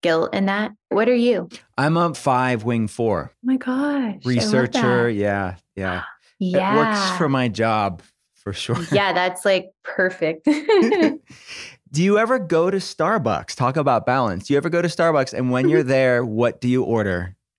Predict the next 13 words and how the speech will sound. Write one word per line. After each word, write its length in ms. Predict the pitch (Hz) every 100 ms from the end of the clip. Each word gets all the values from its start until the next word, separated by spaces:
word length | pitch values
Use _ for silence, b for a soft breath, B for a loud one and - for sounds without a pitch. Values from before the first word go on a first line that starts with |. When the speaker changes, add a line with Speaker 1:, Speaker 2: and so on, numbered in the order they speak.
| -
Speaker 2:
at 180 | 95 -
the 60 |
Bucks? 460 | 90 78 - - - _ _ _ _ -
Speaker 1:
I 360 | 214 196 190 -
actually, 340 | 196 190 208
no, 320 | 185 165 160 - -
I 140 | 196 190
don't 280 | 185 190
go 80 | 262
to 60 | 311
Starbucks 880 | 349 392 403 453 494 359 - 302
Speaker 2:
<laughs> 100 | -
Speaker 1:
because 300 | - 311 302